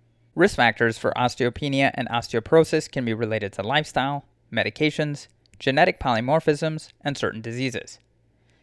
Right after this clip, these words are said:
So lifestyle risk factors include a sedentary lifestyle, Caucasian women of Northern European descent, smokers, low body weight, low protein intake,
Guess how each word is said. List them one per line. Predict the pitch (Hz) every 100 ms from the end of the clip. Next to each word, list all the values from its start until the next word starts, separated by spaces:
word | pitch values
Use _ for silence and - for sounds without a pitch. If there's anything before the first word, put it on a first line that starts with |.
| _ -
So | 131
lifestyle | 131 208 - 123 101
risk | 101 101
factors | 107 98 135 139
include | 123 110
a | 92
sedentary | 98 160 160 160 151 135
lifestyle, | 135 135 - 135 131 - _ _ _
Caucasian | - 117 - 156 147 135
women | 147 151 151 -
of | 120
Northern | 117 110 113
European | 110 101 - 110 101
descent, | 101 143 147 - _ _ _ _ -
smokers, | - 147 143 143 135 - _ -
low | 110
body | 101 139 147
weight, | 135 135 135 - _ _
low | - 104
protein | 101 - 165 170 151
intake, | 143 147 139 -